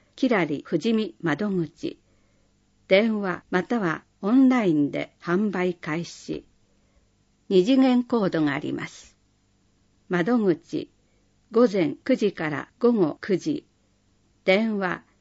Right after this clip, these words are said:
八月十二日金曜以降、午前九時から午後十時。オンライン、二十四時間。初日は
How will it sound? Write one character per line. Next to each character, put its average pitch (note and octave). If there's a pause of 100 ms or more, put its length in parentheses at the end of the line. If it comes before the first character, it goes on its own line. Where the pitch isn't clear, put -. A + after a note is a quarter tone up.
(200)
八 F#3
月 G#3+
十 F#3+
二 A3+
日 F3
金 G#3+
曜 F#3+
以 F#3
降、 C#3 (320)
午 A#3+
前 D#3+
九 -
時 F#3
か D#3
ら C#3 (100)
午 A3+
後 F#3+ (140)
十 G3+
時。 - (640)
オ G3
ン A#3+
ラ G#3+
イ D#3
ン、 - (400)
二 A#3+
十 E3+
四 D#3+
時 G3
間。 D3+ (640)
初 F#3
日 A3+
は F3+